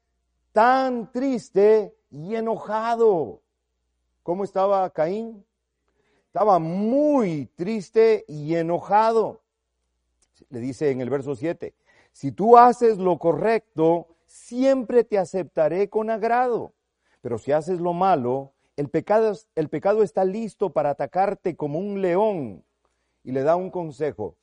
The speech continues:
No te dejes dominar de él. Que no te domine el pecado. Porque cuando una persona es dominada por el pecado, está en un terreno sumamente peligroso.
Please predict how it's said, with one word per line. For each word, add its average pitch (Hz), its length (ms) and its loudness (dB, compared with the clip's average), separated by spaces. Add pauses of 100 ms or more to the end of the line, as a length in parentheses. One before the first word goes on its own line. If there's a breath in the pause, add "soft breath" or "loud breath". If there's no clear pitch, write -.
(260)
No 170 220 -4
te 185 160 0
dejes 226 760 4 (120)
dominar 135 920 -4 (260)
de 95 300 -12
él. 85 200 -14 (600)
Que 95 120 -20
no 156 160 -10
te 208 100 -2
domine 165 580 -6
el 98 140 -16
pecado. 101 460 -18 (640)
Porque 117 300 -8
cuando 120 380 -4
una 156 300 -6
persona 165 440 -10
es 113 160 -12
dominada 120 580 -6
por 120 140 -8
el 107 160 -8
pecado, 110 720 -6 (500)
está 143 640 -2
en 120 160 -10
un 147 160 -10
terreno 131 580 -6
sumamente 123 1080 -8 (120)
peligroso. 101 600 -10